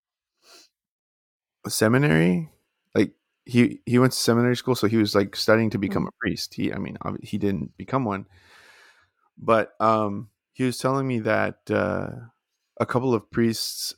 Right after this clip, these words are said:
Speaker 1: uh, there in Matamoros have actually, um, performed exorcisms.
Speaker 2: Really?
Speaker 1: Yeah. Um, and I, and I mean, I brought up, I was like, "But I, it's, it's rare, it's not very common, right? Like, for, for them to, like, they actually have to have a lot
Speaker 2: Allow
Speaker 1: of
Speaker 2: that?
Speaker 1: evidence."
Speaker 2: Yeah.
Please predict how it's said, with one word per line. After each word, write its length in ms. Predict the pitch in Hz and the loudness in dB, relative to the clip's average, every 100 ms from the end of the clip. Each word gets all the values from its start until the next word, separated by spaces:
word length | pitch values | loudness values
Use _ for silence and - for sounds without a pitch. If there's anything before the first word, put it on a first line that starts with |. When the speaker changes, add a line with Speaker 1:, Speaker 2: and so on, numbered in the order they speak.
| - | -2
Speaker 1:
uh, 220 | 104 101 | 2 2
there 260 | 95 104 107 | 2 2 2
in 80 | 104 | 2
Matamoros 720 | 104 - 98 101 101 98 98 | -2 -2 -2 0 0 0 -2
have 140 | 92 95 | -4 -2
actually, 760 | 95 92 - 98 98 98 95 92 | -2 -2 -4 -2 -2 -2 -2 -2
um, 440 | 90 - - - _ _ _ _ _ _ _ _ _ _ _ - | -4 -6 -12 -16 _ _ _ _ _ _ _ _ _ _ _ 0
performed 500 | 117 - 113 117 101 | 0 2 4 4 4
exorcisms. 920 | 101 - 92 65 - 55 - - - _ _ _ _ | 0 -2 -6 -8 -12 -14 -14 -12 -14 _ _ _ _
Speaker 2:
Really? 520 | 185 165 214 135 104 214 - | -10 -6 -6 -6 -8 -10 -4
Speaker 1:
Yeah. 460 | 104 104 98 92 104 _ - _ - | 0 2 2 0 -6 _ -20 _ -2
Um, 640 | 101 95 90 87 85 - _ _ _ _ _ _ _ _ _ - | 0 0 -2 -6 -12 -16 _ _ _ _ _ _ _ _ _ -2
and 140 | 127 143 | 2 4
I, 180 | 123 | 4
and 100 | 123 | 2
I 60 | 120 | 2
mean, 180 | 120 113 | 0 -2
I 80 | 107 | 0
brought 220 | 113 117 | 2 2
up, 100 | 85 | 2
I 40 | |
was 120 | 107 | 0
like, 200 | 110 104 | -2 -2
"But 180 | 110 95 | 0 -2
I, 120 | 73 107 | 0 -2
it's, 300 | 101 - 87 | -2 -4 -8
it's 160 | 98 | -6
rare, 240 | 104 117 123 | 0 2 2
it's 200 | 101 117 | 0 0
not 160 | 110 | 2
very 200 | 113 95 | 2 -2
common, 400 | - - 87 90 | -2 -2 -2 -2
right? 280 | 87 101 117 | -2 0 0
Like, 240 | 101 95 | 0 -2
for, 380 | - - 98 - - | -4 -2 0 0 -6
for 360 | - 95 92 | -6 -4 -2
them 260 | 95 101 98 | -4 -4 -4
to, 260 | 98 95 - | -4 -4 -4
like, 200 | 95 - | -6 -2
they 120 | 104 | 0
actually 320 | 101 - 101 | 0 -4 -6
have 140 | 101 | -6
to 80 | 98 | -6
have 140 | 104 95 | -6 -4
a 60 | |
lot 260 | 92 98 - | 0 2 2
Speaker 2:
Allow 100 | 165 | 0
Speaker 1:
of 20 | |
Speaker 2:
that? 0 | |
Speaker 1:
evidence." 460 | - 107 113 113 - | 0 0 0 -2 -4
Speaker 2:
Yeah. 480 | 196 180 175 175 | -4 -4 -4 -8